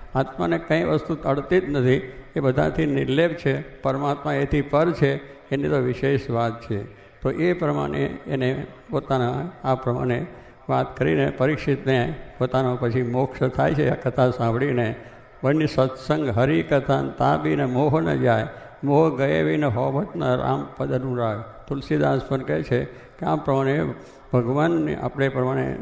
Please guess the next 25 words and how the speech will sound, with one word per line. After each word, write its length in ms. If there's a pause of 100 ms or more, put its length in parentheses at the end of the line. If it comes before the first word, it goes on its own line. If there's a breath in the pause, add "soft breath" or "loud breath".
(140)
સત્સંગ 440
કરવાથી 540 (440 loud breath)
અને 240
ભગવાનની 560
ભક્તિ 420
કરવાથી 640 (340)
આપણો 240
મોક્ષ 360
થાય 340
છે. 240
એટલે 460
સત્સંગ 500
એટલે 220
એવા 160
સાચા 460
પુરુષ, 340 (160)
ધર્મનિષ્ઠ 480
શ્રોત્રિય 540
જે 180
શાસ્ત્રોમાં 600
કયા 280
છે 240 (380 loud breath)
એવા 300
પુરુષો 480
છે. 400